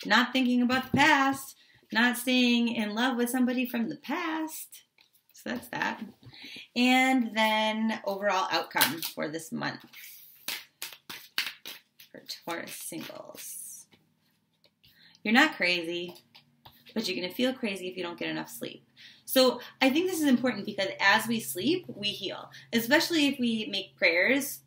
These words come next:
um, before we go to sleep. Like, you can ask your angels, um, and you can do this in your head, um, or you can say it out loud. You can be like, "Hey guys, can you work on healing me from this? Can you give me messages through my dreams as I sleep? Um, can you just, like,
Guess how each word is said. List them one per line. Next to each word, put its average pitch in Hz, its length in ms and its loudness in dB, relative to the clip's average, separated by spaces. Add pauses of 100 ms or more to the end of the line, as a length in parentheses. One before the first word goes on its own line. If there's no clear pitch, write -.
(140)
um, 180 320 -2
before 185 300 -4
we 240 100 0
go 311 100 -4
to 320 100 0
sleep. 381 340 -6 (200)
Like, 226 120 2
you 220 120 2
can 247 140 0
ask 175 340 -4
your - 80 -8
angels, 175 480 -6 (440)
um, 175 360 2
and - 0 -
you 196 160 -4
can 190 100 -8
do 196 100 -6
this 190 220 -6
in 170 180 -4
your 151 180 -4
head, 190 640 -2
um, 151 600 -8 (100)
or 175 160 -2
you 170 180 -4
can 156 260 -8
say 226 240 -2
it 202 80 0
out 175 160 -2
loud. 151 180 -2
You 175 40 -6
can 180 180 -12
be 180 60 -8
like, 170 160 -4
"Hey 269 160 -2
guys, 302 380 0
can 262 120 0
you 247 120 4
work 247 200 -2
on 214 120 -2
healing 226 340 0
me 277 140 0
from 294 160 0
this? 330 320 -4 (260)
Can 247 100 8
you 254 100 8
give 262 120 6
me 254 120 6
messages 247 500 -4
through 226 180 -6
my 190 200 -2
dreams 208 500 0
as 185 100 -6
I 170 140 -2
sleep? 190 440 -8 (400)
Um, 165 420 -6 (400)
can 208 140 -6
you 208 140 -6
just, 208 220 -10
like, 160 320 -4